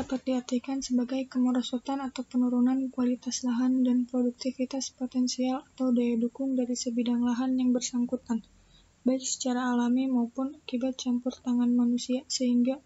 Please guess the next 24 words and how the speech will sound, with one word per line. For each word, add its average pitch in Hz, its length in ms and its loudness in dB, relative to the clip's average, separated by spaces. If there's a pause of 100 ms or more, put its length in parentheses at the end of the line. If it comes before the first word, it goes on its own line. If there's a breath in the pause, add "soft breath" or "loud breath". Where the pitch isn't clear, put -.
(100)
tidak 254 320 0 (160)
dapat 247 320 0 (720 soft breath)
berdaya 240 400 2
guna 240 320 0
secara 247 400 -2
maksimal 254 560 0
dan 240 160 0
lestari. 240 400 -4 (880)
Terjadinya 262 560 -2
degradasi 262 560 -2
lahan 240 320 0
secara 262 400 -4
ekstrim 254 560 -2 (320)
akan 294 240 -2
dapat 262 320 -2
menyebabkan 233 560 2
lahan 247 480 0 (400)
tidak 262 240 -2
dapat 254 320 -2
berproduksi 247 640 -2
sama 240 320 0
sekali, 240 400 -2 (560 soft breath)
baik 240 320 0 (320)
secara 240 400 -2